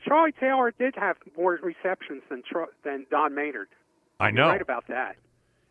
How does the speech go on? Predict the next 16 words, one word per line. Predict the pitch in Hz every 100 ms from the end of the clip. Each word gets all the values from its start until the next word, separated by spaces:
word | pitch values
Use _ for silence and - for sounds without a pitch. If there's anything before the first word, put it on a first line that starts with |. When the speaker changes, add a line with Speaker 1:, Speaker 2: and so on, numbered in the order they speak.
| _
Speaker 2:
And | 135 139
I, | 139
Speaker 1:
Yeah. | 131
Speaker 2:
and, | 139
and | - 135
I'm | 135
pretty | - 160
sure | 147 160 156
he | 135
was | 127 113
the | 123
first | - 127 120
to | -
pass | - - 131 151 -
him. | 107 87 80 - - - - -
I, | 151